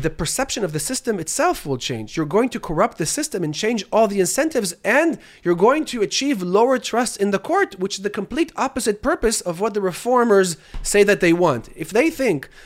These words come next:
that you're gonna get a poli-, you're gonna have political appointments, and then the public would say, "No, that's exactly that." Now, look at the United States. You say, "Well, this is a Trump appointee, so that's pro-choice. Sorry, that's pro-life and pro, uh, gun.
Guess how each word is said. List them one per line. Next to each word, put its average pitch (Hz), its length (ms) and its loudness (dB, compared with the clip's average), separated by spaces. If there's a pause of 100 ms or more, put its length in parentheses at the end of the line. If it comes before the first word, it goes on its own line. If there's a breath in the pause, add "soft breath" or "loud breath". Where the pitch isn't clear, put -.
(120)
that 147 180 -6
you're 170 140 -6
gonna 180 220 2
get 196 160 2
a - 40 -4
poli-, 180 280 -6
you're 170 120 -12
gonna 170 180 -2
have 190 140 -2
political 180 360 0
appointments, 160 440 -2
and 139 100 -4
then 226 120 2
the 226 40 -4
public 208 260 -2
would 170 100 -6
say, 190 380 -2 (300 soft breath)
"No, 359 220 2
that's 196 180 0
exactly 254 240 0
that." 269 120 -2
Now, 220 300 0 (180 loud breath)
look 202 140 -4
at 208 60 -2
the 214 60 -6
United 196 220 2
States. 135 240 -4
You 151 40 -8
say, 180 100 -2
"Well, 190 160 4
this 285 140 2
is 233 100 2
a 190 40 4
Trump 214 280 2
appointee, 151 560 0
so 160 160 -4
that's - 240 -4
pro-choice. 160 800 0
Sorry, 165 220 2
that's 160 180 -2
pro-life 170 600 2 (360 loud breath)
and 131 160 -6
pro, 175 360 6
uh, 143 200 2
gun. 143 400 0